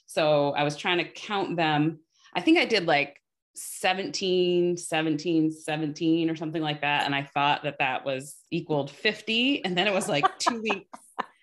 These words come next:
Speaker 1: after I quit the job. And I was like, "Wait, that, that doesn't equal fifty. No, I was
Speaker 2: <laughs>
Speaker 1: giving people fifty-one the whole time. Oopsie."
Speaker 2: Oh,
Speaker 1: But
Speaker 2: bonus. You do
Speaker 1: yeah.
Speaker 2: bonus.
Speaker 1: Yeah.
Speaker 2: Bonus foam.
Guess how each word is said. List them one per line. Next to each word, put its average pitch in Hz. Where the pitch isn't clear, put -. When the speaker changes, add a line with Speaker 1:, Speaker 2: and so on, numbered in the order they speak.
Speaker 1:
after 180
I 160
quit 160
the 175
job. 147
And 175
I -
was 190
like, 165
"Wait, 180
that, -
that 254
doesn't 339
equal 370
fifty. 359
No, 311
I -
was 453
Speaker 2:
<laughs> -
Speaker 1:
giving -
people 254
fifty-one 190
the 160
whole 160
time. 151
Oopsie." 160
Speaker 2:
Oh, 285
Speaker 1:
But 240
Speaker 2:
bonus. 196
You 160
do 165
Speaker 1:
yeah. 156
Speaker 2:
bonus. 185
Speaker 1:
Yeah. 165
Speaker 2:
Bonus 170
foam. 190